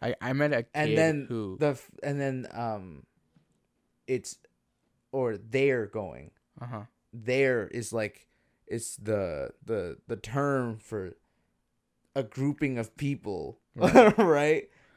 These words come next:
Speaker 2: That are doing something.
Speaker 1: Right.
Speaker 2: And then location, not location. You know?
Speaker 1: Right, yeah, so
Speaker 2: Kinda like that, this is, even then, I struggled explaining it, but I know where to use it.
Speaker 1: You know what's, you know
Speaker 2: <laughs>
Speaker 1: what's interesting?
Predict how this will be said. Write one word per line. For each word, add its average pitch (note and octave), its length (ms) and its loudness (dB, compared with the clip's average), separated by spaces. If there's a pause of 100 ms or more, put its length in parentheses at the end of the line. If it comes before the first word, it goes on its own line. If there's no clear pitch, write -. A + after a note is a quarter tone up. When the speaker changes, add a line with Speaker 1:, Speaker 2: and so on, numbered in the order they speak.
(140)
Speaker 2:
That B2 160 2
are G2+ 220 -2 (240)
doing D#3 460 0
something. D2 640 -12 (120)
Speaker 1:
Right. - 180 -14 (1800)
Speaker 2:
And A#2 120 -8
then F#2+ 200 -10 (120)
location, G2+ 640 -8 (560)
not G2 200 -10
location. F#2 460 -14 (140)
You - 60 -12
know? D3 60 0
Speaker 1:
Right, C#3 180 6
yeah, C3+ 200 4
so C3+ 280 4
Speaker 2:
Kinda D3+ 220 2
like D3 160 2
that, C#3 280 2
this C#3 200 -6
is, - 160 -8 (100)
even G3 340 8
then, E3+ 360 6
I D3 180 4
struggled D3+ 480 0
explaining C#3+ 500 -4
it, A#2 140 -6
but B2+ 160 -2
I C3 140 -4
know C3 340 -2
where B2 240 -4
to A2+ 80 -8
use G2+ 280 -12
it. - 140 -12
Speaker 1:
You - 60 8
know A3 120 12
what's, - 200 2
you G4 80 12
know D#3 80 10
Speaker 2:
<laughs> - 20 6
Speaker 1:
what's E3+ 160 2
interesting? A#2+ 480 -2